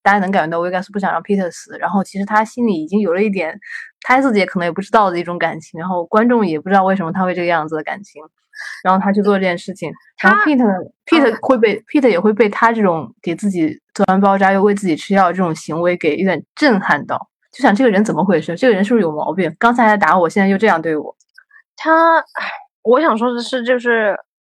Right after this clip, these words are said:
Speaker 2: Vegas 他在这个不自知的情况下，他想让 Peter 相信他这是没毒的，就是后，
Speaker 1: 对。
Speaker 2: 后面吃面也是这样子嘛，
Speaker 1: 是的，
Speaker 2: 所以他，
Speaker 1: 是的。
Speaker 2: 所以他
Speaker 1: 我先吃一口。
Speaker 2: 他先吃一口，然后下去喂他的时候，呃，V-，Vegas 是闭眼睛的。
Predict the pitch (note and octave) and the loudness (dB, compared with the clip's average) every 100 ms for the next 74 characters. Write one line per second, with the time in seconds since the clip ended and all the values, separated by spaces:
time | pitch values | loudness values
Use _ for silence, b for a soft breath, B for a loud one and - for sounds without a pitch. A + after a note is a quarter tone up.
0 | _ - B3 C4+ C4+ A#3+ - G3+ F#3+ G#3+ | _ -8 -2 2 2 0 -6 -6 -4 -4
1 | A3 A3 - B B _ _ _ _ _ | -4 -4 -10 B B _ _ _ _ _
2 | D#4+ D4 F4 B3+ A3 B3+ G#3+ A3+ G#3+ A3+ | 0 0 2 0 0 -2 -2 -2 0 0
3 | A3 - F#3 F3 G3+ F#3+ G3 F3 B B | 0 -2 -6 -2 -2 2 2 0 B B
4 | _ _ _ _ _ - D4+ D#4 F#3 G3 | _ _ _ _ _ 0 2 2 0 0
5 | G#3+ G3 - - C4 G#3 - C4+ C#4+ A3 | -2 -4 -12 -8 -4 -2 0 0 -2 -6
6 | G#3 G3 A#3 A3+ F3+ F3+ G3 D#3+ E3+ D#3+ | -2 -4 -4 -8 -6 -8 -8 -2 0 0
7 | _ B B A#3 B3 C#4 D4 C#4+ E4 C#4+ | _ B B 0 2 2 2 2 2 2
8 | A#3+ - D#4 E4 G#3 D3 F3+ F#3+ E3+ E3+ | 0 0 2 2 0 -2 0 0 0 -4
9 | E3 - A3+ G3 C#4+ B3+ C#4 C#4 - _ | -10 -4 0 2 2 2 0 0 -8 _
10 | E4 D#4 D#4+ E4 G3+ A3 G#3 F#3+ E3 - | 0 2 2 2 2 0 0 0 -6 -8
11 | - B B D4+ D4 E4 D#4 - E4 D4+ | -14 B B -6 -4 -6 -8 -2 0 0
12 | - - F3+ G#3+ G#3+ F#3+ - B B A#3+ | -2 -2 -2 -2 -4 -6 -10 B B 0
13 | A#3+ G#3+ G3+ G#3+ F#3+ B B _ - G3+ | 2 2 0 0 0 B B _ -4 -2
14 | G#3+ G#3 C4 - F#3+ - G#3+ A3 E3+ C#3+ | -2 -2 0 0 -2 -6 -6 -4 -4 -6
15 | D#3 E3+ E3+ | -8 -6 -8